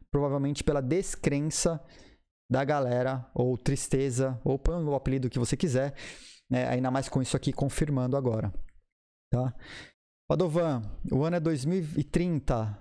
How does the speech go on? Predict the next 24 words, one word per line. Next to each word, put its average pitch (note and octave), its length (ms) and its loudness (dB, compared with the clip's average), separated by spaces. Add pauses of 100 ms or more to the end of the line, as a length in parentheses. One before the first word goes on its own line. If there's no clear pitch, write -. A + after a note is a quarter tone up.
Live D3 240 2
do D#3 60 2
Edilson D3+ 260 0
com D#3 180 0
vinte F3 260 0
mil F3+ 80 2
pessoas, F3+ 300 0
ainda F3 120 2
estaremos E3+ 420 2
discutindo E3+ 400 0
o - 20 0
roadmap E3+ 600 0
do D#3 100 2
Ethereum E3+ 460 0
e - 20 -6
quando F3 180 0
vai F3 120 0
migrar E3+ 180 0
pra F3+ 100 0
<laughs> - 1120 0
Nossa, - 320 0
acredito! F#3 960 0 (1800)
Pode G#3+ 300 2
acontecer. G#3 840 0